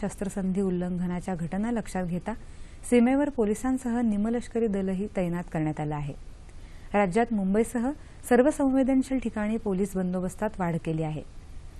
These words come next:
नक्षलग्रस्त गडचिरोली जिल्ह्यातही स्वातंत्र्य दिनाचं औचित्य साधत कोणत्याही प्रकारे गालबोट लागू नये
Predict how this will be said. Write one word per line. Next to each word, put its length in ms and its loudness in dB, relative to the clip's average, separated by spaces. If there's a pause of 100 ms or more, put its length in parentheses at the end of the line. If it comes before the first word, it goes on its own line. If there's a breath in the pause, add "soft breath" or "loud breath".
(140)
नक्षलग्रस्त 680 2
गडचिरोली 600 2
जिल्ह्यातही 580 0 (320 loud breath)
स्वातंत्र्य 420 4
दिनाचं 420 2
औचित्य 360 -4
साधत 460 -2
कोणत्याही 380 0
प्रकारे 420 0
गालबोट 460 0
लागू 260 0
नये 180 0